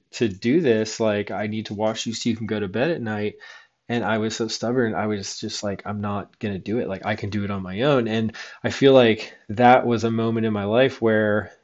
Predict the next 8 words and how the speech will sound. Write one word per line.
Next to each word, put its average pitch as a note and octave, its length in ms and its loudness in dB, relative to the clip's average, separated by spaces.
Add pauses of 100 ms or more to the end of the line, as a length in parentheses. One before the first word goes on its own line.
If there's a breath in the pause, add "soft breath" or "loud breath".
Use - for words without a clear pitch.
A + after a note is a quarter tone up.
(140)
I G#2+ 120 0
realized A2 540 2
I G#2+ 60 0
was G#2 160 -4
always G#2 640 -4 (300 loud breath)
going A2 240 -2
to G#2 160 -2
be, G2 560 -4